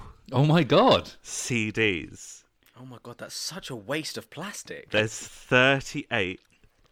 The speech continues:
Speaker 1: uh,
Speaker 2: Uh, can I just say
Speaker 1: individual
Speaker 2: something?
Speaker 1: Yeah.
Speaker 2: That's really fucking cool.
Speaker 1: It's amazing.
Speaker 2: I like that.
Speaker 1: And it's
Speaker 2: Luke
Speaker 1: got, they've got the B-sides on and everything.
Speaker 2: Oh my God.
Speaker 1: Um,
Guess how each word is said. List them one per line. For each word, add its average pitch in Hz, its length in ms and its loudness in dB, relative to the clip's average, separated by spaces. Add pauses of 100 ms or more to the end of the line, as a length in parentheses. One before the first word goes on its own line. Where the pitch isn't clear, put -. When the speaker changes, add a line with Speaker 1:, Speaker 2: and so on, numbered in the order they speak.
(720)
Speaker 1:
uh, - 40 -4
Speaker 2:
Uh, 113 500 2 (460)
can 117 200 0
I 160 140 8
just 135 180 2
say 120 100 4
Speaker 1:
individual 98 260 2
Speaker 2:
something? 120 200 0 (480)
Speaker 1:
Yeah. 92 200 0
Speaker 2:
That's 127 280 4
really 120 300 6
fucking 107 420 0
cool. 92 500 0 (120)
Speaker 1:
It's - 240 -4
amazing. 117 800 0 (120)
Speaker 2:
I 110 120 2
like 123 400 4
that. - 360 -4 (580)
Speaker 1:
And 107 120 -2
it's 107 140 -8
Speaker 2:
Luke 160 140 6
Speaker 1:
got, - 60 -8
they've 120 180 -4
got 127 200 -2
the - 60 -8
B-sides 117 720 -2
on 92 160 -4
and 95 120 -4
everything. 92 580 -8 (920)
Speaker 2:
Oh 131 80 -10
my 143 200 -10
God. 151 560 -4 (280)
Speaker 1:
Um, 98 300 -6